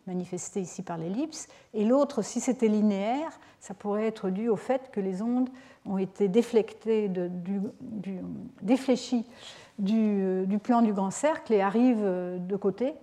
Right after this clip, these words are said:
Hein, donc, euh, le fait que ce soit incliné, ça ne, n'indique pas l'anisotropie,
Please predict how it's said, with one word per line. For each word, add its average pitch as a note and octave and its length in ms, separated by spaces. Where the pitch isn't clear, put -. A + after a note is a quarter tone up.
Hein, F#3+ 120
donc, G3 340
euh, F#3 500
le G#3 80
fait A#3 320
que G3 180
ce G3+ 140
soit G3+ 200
incliné, G#3 420
ça A3+ 160
ne, F#3 300
n'indique G#3 360
pas A3 140
l'anisotropie, G3 680